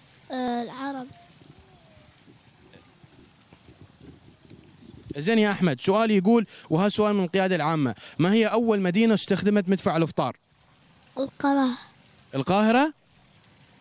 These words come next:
Speaker 2: آه، ما شاء الله عليك، كيف عرفت المعلومة؟ كنت تشوف مدفع الإفطار؟
Speaker 1: إيه.
Speaker 2: يعني لازم نحن نعطيه دبل الجائزة، لأنه بدون خيارات عرف يجاوب. آه، شو تسحرت؟
Speaker 1: آه.
Speaker 2: أنت جاوبت صح، أنت الحين قاعد تفكر في الجائزة، صح؟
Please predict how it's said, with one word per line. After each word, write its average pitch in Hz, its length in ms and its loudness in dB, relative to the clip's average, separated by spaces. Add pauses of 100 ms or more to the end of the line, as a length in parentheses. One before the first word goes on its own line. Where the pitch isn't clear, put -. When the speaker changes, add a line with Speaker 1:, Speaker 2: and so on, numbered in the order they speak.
Speaker 2:
آه، 156 140 -2
ما 160 140 4
شاء 208 140 2
الله 202 100 2
عليك، 208 220 2
كيف 233 180 0
عرفت 214 240 0
المعلومة؟ 185 380 2
كنت 170 180 0
تشوف 214 180 2
مدفع 202 240 2
الإفطار؟ 226 360 2 (1160)
Speaker 1:
إيه. 254 120 -4
Speaker 2:
يعني 202 280 -14
لازم 208 260 -6
نحن 196 280 0
نعطيه 196 240 0
دبل 214 280 2
الجائزة، 170 400 0
لأنه 185 200 0
بدون 185 260 2
خيارات 214 380 2
عرف 180 200 -4
يجاوب. 147 400 -2 (380)
آه، 160 320 2
شو 240 160 2
تسحرت؟ 202 600 -2 (1600)
Speaker 1:
آه. 262 400 -8 (440)
Speaker 2:
أنت 143 100 -14
جاوبت 165 380 0
صح، - 360 -6
أنت 147 120 2
الحين 175 200 0
قاعد 151 140 -2
تفكر 180 280 0
في 151 100 0
الجائزة، 139 420 0
صح؟ 208 200 0